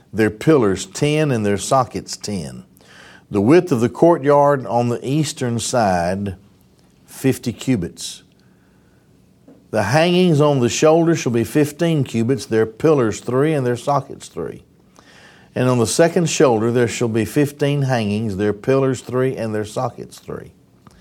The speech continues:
And at the gate of the courtyard shall be a screen of twenty cubits, made of blue, purple, and scarlet, or crimson wool." Uh, so he-, we've seen this already. Heaven,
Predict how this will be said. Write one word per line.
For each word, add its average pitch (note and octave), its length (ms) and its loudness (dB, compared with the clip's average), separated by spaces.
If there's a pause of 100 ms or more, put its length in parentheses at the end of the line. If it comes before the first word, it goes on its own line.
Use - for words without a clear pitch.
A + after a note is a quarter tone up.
(600)
And A2+ 140 0
at G#2+ 60 -2
the A#2 80 0
gate D3+ 220 4
of D#3+ 80 2
the C#3+ 100 2
courtyard C#3 600 4
shall C#3 140 -2
be C3+ 140 2
a A#2+ 80 2
screen D3+ 420 -2
of A#2+ 160 -4
twenty D#3+ 280 0
cubits, A2 580 -4 (280)
made A#2 240 0
of G2+ 160 -2
blue, D3+ 240 4
purple, C3 540 -2
and G#2+ 180 -4
scarlet, G#2 460 0
or F2+ 140 -2
crimson G2 520 -8
wool." F#2+ 380 -6 (1160)
Uh, F2 460 2
so G2 380 2
he-, F2+ 240 -8
we've G#2 240 0
seen A2+ 240 -2
this A2+ 180 0
already. G2 340 0
Heaven, B2+ 540 0